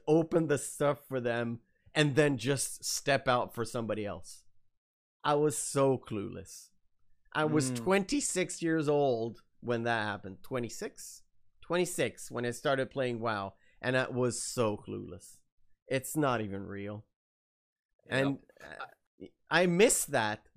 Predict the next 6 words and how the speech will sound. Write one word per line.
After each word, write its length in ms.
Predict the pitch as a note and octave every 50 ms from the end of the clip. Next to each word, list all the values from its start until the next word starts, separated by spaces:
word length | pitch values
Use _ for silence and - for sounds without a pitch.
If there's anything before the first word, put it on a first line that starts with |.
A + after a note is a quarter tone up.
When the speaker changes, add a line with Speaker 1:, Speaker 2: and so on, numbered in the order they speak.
| A#2 _
Speaker 1:
but 240 | - B2 A#2+ A#2+ - -
I 340 | A2 A#2+ A2+ A2 A2+ A#2+ A#2 G#2+
remember 800 | G#2+ A2+ A2 A2 A2 G#2+ A2 A#2 A#2+ A#2+ A#2+ A2+ A#2+ A#2+ A#2+
the 120 | A2 G#2+ -
time 320 | - - F#2 G2 G2 F#2
sink. 280 | - - - - D2